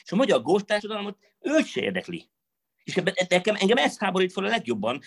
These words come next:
és most akkor megint majd mindenki most erre a mondatomra jól meg is sértődhet, mert a magyar golftársadalmat viccesen szólva egy dolog érdekli,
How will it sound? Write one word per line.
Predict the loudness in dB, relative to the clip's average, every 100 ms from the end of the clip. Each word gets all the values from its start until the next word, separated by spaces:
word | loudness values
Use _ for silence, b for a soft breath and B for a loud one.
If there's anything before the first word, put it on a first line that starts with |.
| B
és | -12
most | -6
akkor | 2 4
megint | 4 4 4
majd | 4 2
mindenki | 0 -2 0
most | -4 -2
erre | -2 0
a |
mondatomra | 0 -2 -4 0
jól | 2 2
meg | 0
is | -6 -8
sértődhet, | -6 -6 -6 -6 -8 -8 _ _ _ -12
mert | 0
a |
magyar | 2 2 2
golftársadalmat | 4 2 4 0 0 -2 0 0 -2
viccesen | -4 -4 -6 -12 -6
szólva | -2 -2 2
egy | 2 4
dolog | 4 4
érdekli, | 2 0 -4 -12 -18